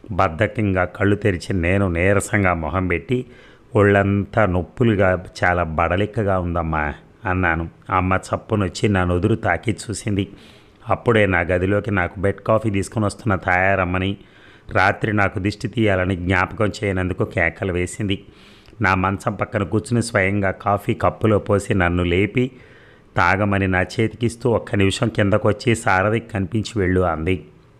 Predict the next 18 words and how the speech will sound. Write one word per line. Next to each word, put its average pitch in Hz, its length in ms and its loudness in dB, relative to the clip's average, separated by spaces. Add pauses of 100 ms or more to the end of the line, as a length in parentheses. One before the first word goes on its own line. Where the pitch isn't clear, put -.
(1200)
"అబ్బా, 87 480 2 (220)
ఈ 113 160 2
నీరస 110 460 2
మొహంతో 107 480 0
కనిపించే 104 520 0
కంటే 101 300 -2
అసలు 101 220 -4
కనిపించకుండా 101 680 -2
ఉండటమే 92 420 0
మంచిది," 95 520 -2 (240)
అన్నాను. 82 400 -2 (800)
అమ్మ 92 220 2
ఏమనుకుందో 90 920 0
ఏమో, 87 460 -2
అట్టే 104 320 -2
తర్కించలేదు, 98 880 -4 (100)
కిందకి 98 300 -2
వెళ్ళిపోయింది. 87 600 -2